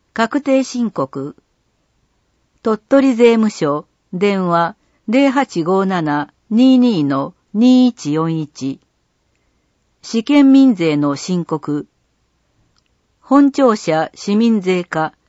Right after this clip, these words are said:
二十一番窓口。電話、零八五七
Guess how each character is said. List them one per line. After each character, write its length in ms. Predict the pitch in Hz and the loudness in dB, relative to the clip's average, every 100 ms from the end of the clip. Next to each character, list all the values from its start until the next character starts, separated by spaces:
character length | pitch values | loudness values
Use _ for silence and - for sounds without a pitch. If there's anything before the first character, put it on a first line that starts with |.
| _ _ _ _ | _ _ _ _
二 200 | 233 285 | 4 4
十 240 | 233 170 156 | 4 0 0
一 280 | 151 233 | -4 -2
番 240 | 214 214 196 | 0 0 0
窓 260 | 190 185 | -2 -2
口。 460 | 156 143 131 131 - _ _ _ _ _ _ | -6 -10 -10 -10 -12 _ _ _ _ _ _
電 320 | 185 196 190 175 | -6 -4 -2 -2
話、 280 | 165 165 _ _ _ _ - | 0 -2 _ _ _ _ -6
零 220 | 240 285 | -2 0
八 320 | 254 254 180 | -2 -4 -6
五 200 | 156 185 | -2 -2
七 440 | 185 175 147 143 | -2 -2 -2 -4